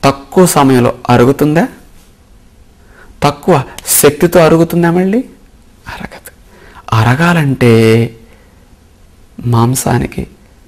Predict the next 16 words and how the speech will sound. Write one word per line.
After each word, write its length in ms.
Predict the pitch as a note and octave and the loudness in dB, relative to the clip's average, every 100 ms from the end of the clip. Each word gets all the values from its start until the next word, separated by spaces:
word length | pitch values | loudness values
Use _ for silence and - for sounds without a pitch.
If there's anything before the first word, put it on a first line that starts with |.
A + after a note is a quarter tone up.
| - _ | -20 _
ఎనిమిది 440 | B2 A#2+ A#2+ A2+ A2+ | 0 2 4 2 0
నుంచి 280 | A#2 - - | 0 -2 -4
పన్నెండు 460 | - A#2 A2+ A2+ | 0 0 0 -2
గంటలు 320 | B2+ B2+ B2+ B2 | -4 -4 -4 -4
సుమారుగా 600 | A#2+ A2+ B2 C3 - C#3 | -4 -4 -4 -4 -4 -6
పడుతుంది. 520 | C3+ - - - E3 - _ _ _ _ _ _ _ _ - _ _ - - - - - _ - - | -8 -10 -14 -16 -20 -20 _ _ _ _ _ _ _ _ -20 _ _ -20 -20 -20 -20 -20 _ -16 -2
తింటే 420 | B2+ C#3+ C#3+ A#2+ A2+ B2 - - - - - _ - - - - _ - | 0 0 2 2 2 -4 -10 -18 -20 -20 -20 _ -20 -20 -20 -20 _ -8
బరువు, 400 | B2 A#2 A#2 B2+ - - - _ - - C3 A#2+ | 0 2 2 0 -4 -20 -20 _ -20 -16 -6 -4
మత్తు, 400 | A#2 A#2 - - - - - _ _ - - - _ _ _ - - - _ | -4 -8 -18 -18 -18 -20 -20 _ _ -20 -20 -20 _ _ _ -20 -20 -20 _
విపరీతంగా 720 | - A#2+ C3+ D3 D#3+ E3+ C#3+ D#3+ - | -8 -4 -2 0 0 -2 -4 -8 -10
స్ట్రెయిన్ 460 | - - C#3 D#3+ E3 | -10 -4 0 2 0
అవుతుంది 280 | C3 B2 A#2 | -2 -4 -4
సిస్టమ్ 360 | A#2+ - C3 | -4 -6 -6
అంతా, 280 | C3 C#3+ - - - _ - - - - | -6 -6 -10 -16 -20 _ -20 -20 -20 -8
దాన్ని 380 | A#2+ A#2 A2+ A2+ A#2+ - - - - - | -2 0 2 0 -4 -12 -20 -20 -20 -8
మనకి 240 | A#2+ A2+ | -6 -6